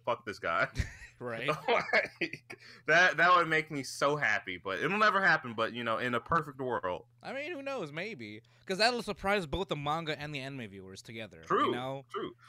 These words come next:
Speaker 1: 'Cause, like, they put out both. They put out what the artist wants, and then they put out this other, uh, this other thing.
Speaker 2: Yeah.
Speaker 1: It's opposite to what, uh, happened with, uh,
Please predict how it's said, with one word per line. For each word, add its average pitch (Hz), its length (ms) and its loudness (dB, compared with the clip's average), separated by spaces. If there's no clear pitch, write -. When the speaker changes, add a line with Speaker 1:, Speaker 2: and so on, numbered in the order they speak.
Speaker 1:
'Cause, 226 160 -2
like, 226 180 2
they 202 100 4
put 214 200 2
out 165 140 4
both. 202 180 2
They 143 80 0
put 156 220 0
out 156 100 4
what 147 100 2
the 139 80 0
artist 160 340 4
wants, 120 260 -2
and 123 140 -4
then 127 180 -2
they 123 240 2
put 131 240 -2
out 120 160 0
this - 100 -10
other, 131 240 0
uh, 104 80 0
this 120 180 -4
other 120 240 -2
thing. 82 220 -10
Speaker 2:
Yeah. 285 300 -8
Speaker 1:
It's 107 140 -6
opposite 139 440 -2
to 117 80 -6
what, 95 220 0
uh, 80 200 -2
happened 90 340 -6
with, 82 180 -10
uh, 73 300 -6